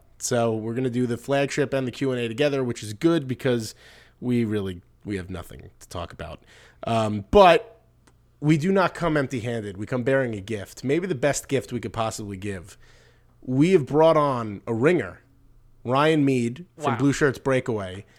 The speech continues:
Speaker 2: Wow.
Speaker 1: to come on and inject some life and love into this podcast, which it desperately needs.
Speaker 2: Less than twenty-four hours ago,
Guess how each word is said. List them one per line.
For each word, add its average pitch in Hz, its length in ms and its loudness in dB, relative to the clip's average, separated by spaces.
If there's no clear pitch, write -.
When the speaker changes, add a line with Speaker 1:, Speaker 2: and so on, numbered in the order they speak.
Speaker 2:
Wow. 147 160 -10
Speaker 1:
to 135 100 0
come 151 280 4
on 123 420 0
and 127 600 0
inject 139 480 2
some 139 240 0
life 127 520 0
and 131 240 4
love 123 420 6
into 131 200 -4
this 117 140 -8
podcast, 107 680 -8
which 135 220 -4
it 117 140 -10
desperately 120 480 -2
needs. 95 420 -12
Speaker 2:
Less 185 440 0
than 196 200 0
twenty-four 220 520 0
hours 202 300 4
ago, 135 320 -6